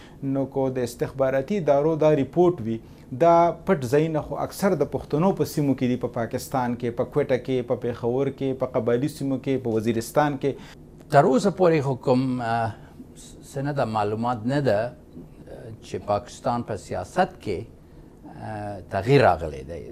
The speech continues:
Speaker 2: پاکستان تر اوسه پورې هم افراطي ګروپونه او تروریستانو ته پناهګاه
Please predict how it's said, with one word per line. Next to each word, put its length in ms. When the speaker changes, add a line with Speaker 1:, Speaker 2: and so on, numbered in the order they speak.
Speaker 2:
پاکستان 420
تر 160
اوسه 340
پورې 220
هم 280
افراطي 500
ګروپونه 580
او 180
تروریستانو 720
ته 260
پناهګاه 420